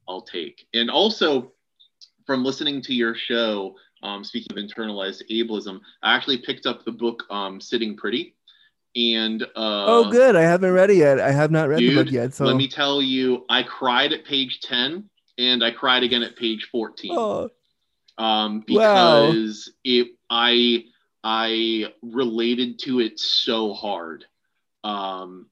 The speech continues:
Speaker 1: it was absolutely incredible. So I think that you and every other disabled person absolutely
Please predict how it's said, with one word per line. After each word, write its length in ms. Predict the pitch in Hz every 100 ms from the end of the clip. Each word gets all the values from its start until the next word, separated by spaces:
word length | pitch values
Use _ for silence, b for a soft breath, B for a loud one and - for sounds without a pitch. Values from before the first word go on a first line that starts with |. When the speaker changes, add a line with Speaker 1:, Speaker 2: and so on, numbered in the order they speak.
| _ 120
Speaker 1:
it 100 | 120
was 220 | 113 107 -
absolutely 560 | 107 104 - 120 110
incredible. 500 | 104 104 92 85 85
So 640 | - 104 95 92 95 87 -
I 200 | 107 110
think 240 | 110 117 110
that 160 | 101
you 380 | 107 120 131 127
and 200 | 113 110 -
every 320 | 120 117 120
other 160 | 110 107
disabled 420 | 107 107 101 98
person 500 | 107 101 101 98 - _ -
absolutely 1000 | 107 101 - 110 110 101 101 95 92